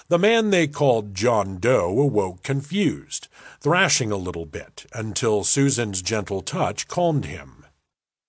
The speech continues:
"Where am I?" he asked. "You're in Arizona, at an army hospital," she replied. He was still confused.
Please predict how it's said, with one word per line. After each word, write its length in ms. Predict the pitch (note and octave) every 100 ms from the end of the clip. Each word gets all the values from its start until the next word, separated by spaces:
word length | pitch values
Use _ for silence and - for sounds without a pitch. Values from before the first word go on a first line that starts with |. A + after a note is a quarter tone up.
| _ _ _ _ _ _
"Where 300 | B2+ B2+ D2+
am 160 | G2 G3
I?" 240 | C3 C#2+
he 380 | - - A#2 F#2+
asked. 520 | D2+ - - - - _ _ _ _ _ _ _ _ _ _
"You're 240 | A2 C#3 A#2+
in 140 | F#2+
Arizona, 800 | F#2 F#2 F2+ B2 F3+ F2 - - _ _ _ -
at 140 | G#2
an 120 | A#2
army 300 | B2+ G3 C3+
hospital," 640 | C#2+ D#2+ - - F#2+ C#2 -
she 220 | - A2+
replied. 720 | F#2 E2+ G#2 F2+ C2+ - - _ _ _ _ _ _ _
He 140 | - F3
was 200 | E3 -
still 360 | - A#2 G#2
confused. 920 | G#2 C3+ G#2 A#2+ G2+ D2+ C2 - -